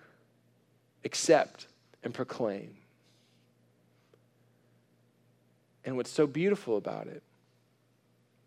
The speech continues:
is that we aren't responsible for it, right?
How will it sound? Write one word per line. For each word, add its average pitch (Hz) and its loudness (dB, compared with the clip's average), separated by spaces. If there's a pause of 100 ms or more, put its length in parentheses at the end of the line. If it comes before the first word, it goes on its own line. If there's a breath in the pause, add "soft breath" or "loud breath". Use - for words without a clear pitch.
(100)
is 113 -8
that 127 4
we 175 0
aren't 160 0
responsible 165 0
for - -6
it, - -8 (840)
right? 180 2